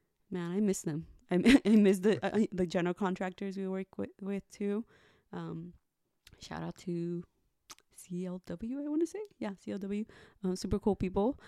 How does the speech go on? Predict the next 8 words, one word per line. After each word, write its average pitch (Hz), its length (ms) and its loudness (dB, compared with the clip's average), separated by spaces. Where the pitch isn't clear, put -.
Um, 170 680 0
but 175 120 -2
yeah, 170 220 0
that's, - 380 -8
that's 190 200 -2
one 180 120 6
thing 180 320 4
that 175 280 -4